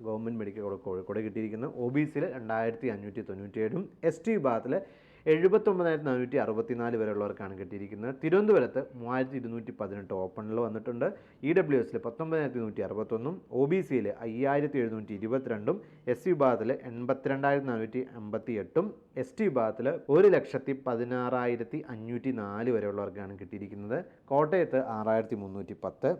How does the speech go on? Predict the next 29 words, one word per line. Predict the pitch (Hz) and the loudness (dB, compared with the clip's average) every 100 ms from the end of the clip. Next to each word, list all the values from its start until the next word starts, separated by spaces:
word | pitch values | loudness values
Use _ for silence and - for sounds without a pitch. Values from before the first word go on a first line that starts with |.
| - 120 | -4 -8
തൃശ്ശൂരിൽ | 123 139 127 110 104 | -4 0 0 0 -4
ആറായിരത്തി | 104 107 104 107 | -4 -4 -6 -8
അഞ്ഞൂറ്റി | 98 104 101 95 | -10 -12 -12 -12
മുപ്പത്തിയെട്ട്, | 95 - 117 120 98 90 139 180 - _ - | -14 -6 -6 -4 -4 -2 -4 -4 -8 _ -4
ടി | 139 | 0
ഡി | 156 | 2
മെഡിക്കൽ | 143 107 101 | 0 -2 -4
കോളേജ് | 98 95 98 | -4 -4 -4
ആലപ്പുഴ | 117 117 104 85 113 | -4 -4 -6 -8 -10
എണ്ണായിരത്തി, | 104 110 110 104 - 131 - - _ _ - 127 | -4 -2 -2 -4 -6 -6 -6 -20 _ _ -6 -4
എട്ടായിരത്തി | - 135 117 113 | 2 4 4 0
എണ്ണൂറ്റി | 104 104 95 95 | -4 -4 -8 -8
മുപ്പത്തിയഞ്ച്, | 95 90 110 - 110 98 101 127 208 - 117 | -10 -6 -6 -4 -4 -4 -2 0 0 -4 -12
എറണാകുളം | 113 127 131 120 | -2 4 4 4
മെഡിക്കൽ | 104 101 101 | -2 -4 -8
കോളേജ് | 101 95 98 | -6 -6 -8
ഒമ്പതിനായിരത്തി | 107 107 110 107 101 | -8 -4 -4 -4 -6
എഴുപത്തിരണ്ട്, | 92 101 110 113 113 110 156 - - - | -6 -2 -2 -2 -6 0 -2 -2 -12 -6
കണ്ണൂർ | 127 139 123 90 - - _ _ - | -2 2 2 0 -8 -20 _ _ -6
പത്തായിരത്തി | 117 139 131 123 123 104 | -2 4 6 4 0 -6
പതിനെട്ട്, | 104 98 117 120 160 190 | -6 -4 -4 0 0 0
കൊല്ലം | 131 131 160 151 131 | 0 2 2 0 0
ഇ | 120 | 0
എസ് | 120 | 0
ഐ | 104 | -4
കോളേജ് | 101 90 87 | -4 -6 -6
പത്തായിരത്തി | 110 127 120 117 117 | -6 -2 -2 -2 -6
മുന്നൂറ്റി | 104 104 107 101 | -8 -8 -8 -8
നാൽപ്പത്തിയേഴ്, | 95 98 120 110 117 117 131 | -10 -8 -8 -4 -2 0 0